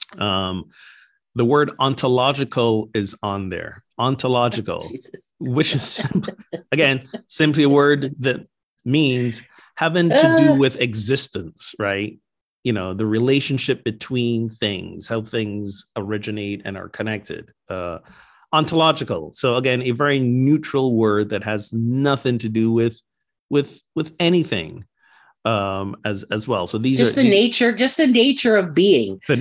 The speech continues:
Speaker 2: So I don't
Speaker 1: nature
Speaker 2: know how
Speaker 1: of
Speaker 2: you
Speaker 1: being.
Speaker 2: shoehorn that into something, I don't know.
Speaker 1: <laughs> Uh, here's another one. Uh, critical self-awareness or self-reflection. Huh.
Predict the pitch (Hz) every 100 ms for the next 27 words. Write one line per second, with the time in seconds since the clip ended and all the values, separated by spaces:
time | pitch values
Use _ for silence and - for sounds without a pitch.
0 | 214 185 220 269 233 226 214 202 202 170
1 | 170 - - - 254 240 185 160 151 151
2 | 147 175 175 165 156 151 170 160 156 156
3 | 151 139 117 _ - 76 113 147 107 82
4 | - - - - - _ - - - -
5 | - - - - 139 127 123 117 - _
6 | - 151 151 147 143 120 107 - 113 113
7 | - 185 185 180 170 - 151 147 135 131
8 | 131 127 123 117 - 107 107 - 113 110
9 | 104 - - - 107 104 - 117 113 -
10 | 101 - 82 87 _ _ _ - - 196
11 | 120 80